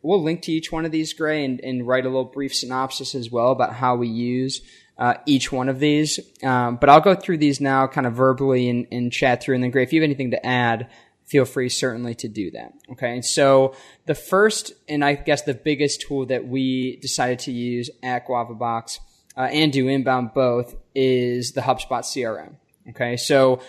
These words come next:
I think core really to any sales system is a good C R M, uh, that you guys have in place. Okay. So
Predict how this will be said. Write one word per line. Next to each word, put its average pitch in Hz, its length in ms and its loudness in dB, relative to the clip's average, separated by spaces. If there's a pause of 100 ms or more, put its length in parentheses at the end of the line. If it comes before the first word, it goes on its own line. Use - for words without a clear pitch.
(120)
I 151 80 2
think 175 200 2
core 165 360 0
really 151 300 0
to 143 520 0
any 143 280 0
sales 131 440 -2
system 131 420 -6
is 131 440 2 (240)
a 135 100 -2
good 135 240 2
C 139 240 -2
R 123 220 2
M, 123 440 -8
uh, 117 180 -10
that 127 180 -4
you 131 60 -4
guys 120 340 -6
have 117 160 -4
in 113 100 -14
place. - 420 -10 (100)
Okay. 123 260 -2
So 135 480 4